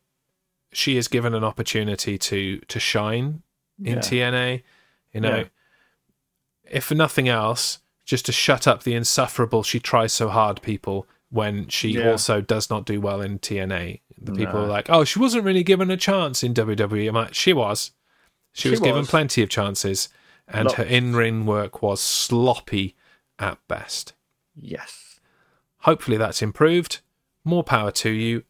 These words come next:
Speaker 1: Ash by Elegance. Good luck.
Speaker 2: Yeah.
Speaker 1: As for the match, as you said, yes, this was good for the Knockouts division. Uh, I think it was, you know, good to set the standard.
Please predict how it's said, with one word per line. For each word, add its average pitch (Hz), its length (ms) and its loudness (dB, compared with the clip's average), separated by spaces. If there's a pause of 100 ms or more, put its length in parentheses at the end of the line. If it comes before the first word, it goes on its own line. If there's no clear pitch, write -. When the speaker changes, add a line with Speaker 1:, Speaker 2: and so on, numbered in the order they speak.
(160)
Speaker 1:
Ash 113 240 0
by 113 180 2
Elegance. 110 680 -2 (160)
Good - 180 -2
luck. - 360 -6 (640)
Speaker 2:
Yeah. - 280 -8 (760)
Speaker 1:
As 202 220 2
for 127 80 0
the 113 80 4
match, 117 520 -2 (640)
as 135 180 0
you 113 60 0
said, 117 460 0
yes, 123 300 0
this 131 180 -2
was 123 120 -6
good 117 140 -2
for 113 140 -4
the 117 80 -2
Knockouts 113 360 0
division. 120 580 0
Uh, 117 340 -2
I 117 120 -2
think 147 300 -4
it 113 80 -2
was, 127 280 2 (500)
you 135 120 -2
know, 123 80 2
good 165 220 4
to 170 80 2
set 156 220 2
the 139 60 -2
standard. 127 680 0